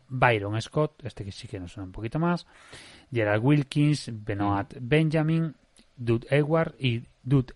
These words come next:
Speaker 1: Edwards y Blue Edwards. Ojo,
Speaker 2: Ujú.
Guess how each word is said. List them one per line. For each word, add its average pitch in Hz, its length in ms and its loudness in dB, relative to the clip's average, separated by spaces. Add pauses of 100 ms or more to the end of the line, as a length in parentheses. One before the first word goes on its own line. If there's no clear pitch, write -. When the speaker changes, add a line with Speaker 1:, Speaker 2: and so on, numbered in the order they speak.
Speaker 1:
Edwards 160 540 4
y 123 140 0
Blue 120 340 0 (640)
Edwards. - 500 -8 (1120)
Ojo, - 380 4 (520)
Speaker 2:
Ujú. 90 240 -8